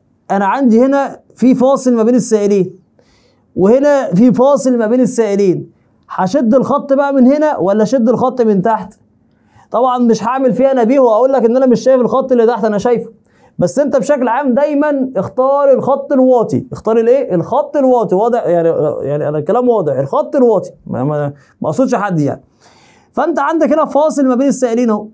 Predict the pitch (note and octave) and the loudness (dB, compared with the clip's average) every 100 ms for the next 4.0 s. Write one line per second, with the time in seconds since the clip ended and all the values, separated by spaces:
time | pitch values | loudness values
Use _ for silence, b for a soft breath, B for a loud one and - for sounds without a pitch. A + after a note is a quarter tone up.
0 | _ _ _ _ - B2+ D#3+ A3+ A3+ A3+ | _ _ _ _ -10 -6 -4 0 0 0
1 | A3 A#3 A#3+ A#3 B3+ B3 A3 G#3 A3+ - | 2 2 2 0 0 0 0 0 -2 -2
2 | G3+ F#3+ F#3+ - F3 G3 - _ _ _ | -2 2 0 2 0 0 -4 _ _ _
3 | - G#3 A3+ G3+ A3+ - G3 G#3 A3 | -4 0 2 2 0 -2 0 2 0